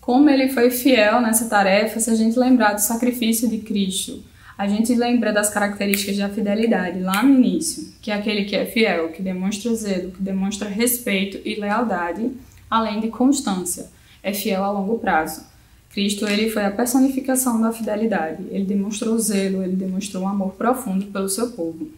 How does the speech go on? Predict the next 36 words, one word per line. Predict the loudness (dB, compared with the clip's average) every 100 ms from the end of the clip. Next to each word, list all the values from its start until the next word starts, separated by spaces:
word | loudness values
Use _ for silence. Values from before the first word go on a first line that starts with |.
| _ _ -8
Um | -2
amor | 0 2
tão | 2 2
profundo | 2 2 2 2 2
que | 2
ele | 0
foi | 0 -2
capaz | -2 0 0 0
de | -2
dar | 0 0
a |
vida | 0 -2 -2 -2 -4 -12 -20 _
por | -4
pessoas | 0 2 4 4
que | 4 2
o |
rejeitaram, | 4 4 2 2 2 0 -4 -10 _ _ _ _
que | -6
não | -2 0
o |
aceitaram | 0 0 0 2 4 4 0
como | -4 -4 -2
rei | -2 -2 -4 -8 -14 -20 _ -8
dos | -4 -2
reis. | -2 -2 -2 -4 -8 -14 -20 _ _ _ -20 _ _ _ -20 -20 -6 2
E | 4
aí, | 6 6 8 6 2 -2 4
por | 6
isso | 6 4 2 0
que | 2
ele | 4 4
nos | 2
pede | 0 0 0
comprometimento | 2 2 6 4 4 2 2 -2 -4
e |
perseverança. | -4 -2 0 2 2 0 -2 -4 -8